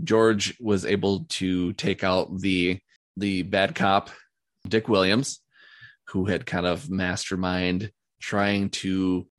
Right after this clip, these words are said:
sell drugs through the Imperial Taxi, through some of these people that were working there. Uh, your Tim Mickelson, your, um, Alan McKay, your Isaiah Woods, and Daniel Day. All of them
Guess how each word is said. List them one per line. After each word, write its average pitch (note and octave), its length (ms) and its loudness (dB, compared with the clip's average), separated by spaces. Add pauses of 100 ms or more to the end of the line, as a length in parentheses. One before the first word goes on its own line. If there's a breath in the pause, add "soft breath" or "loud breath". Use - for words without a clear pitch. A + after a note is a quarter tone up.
sell A2+ 340 6
drugs G#2 800 2
through G#2 340 4
the F#2 200 2
Imperial G2+ 420 4
Taxi, C#3 560 4
through A2 260 2
some G2 300 0
of F#2 160 -4
these F2+ 440 0 (280)
people G#2 280 0
that G2 140 2
were F#2 160 0
working G#2 480 0
there. G2 440 0 (600 soft breath)
Uh, F2+ 100 -10
your E2+ 200 -4
Tim G2 340 -2
Mickelson, F#2+ 800 -2
your, F2 680 -2
um, E2 240 -10
Alan F#2 320 -2
McKay, F2+ 580 -4
your F2 260 -6
Isaiah F2+ 380 -4
Woods, E2 300 -2
and D#2+ 120 -8
Daniel E2 380 -4
Day. C#3+ 400 6 (240)
All F3 300 6
of G#2 140 4
them G#2+ 380 4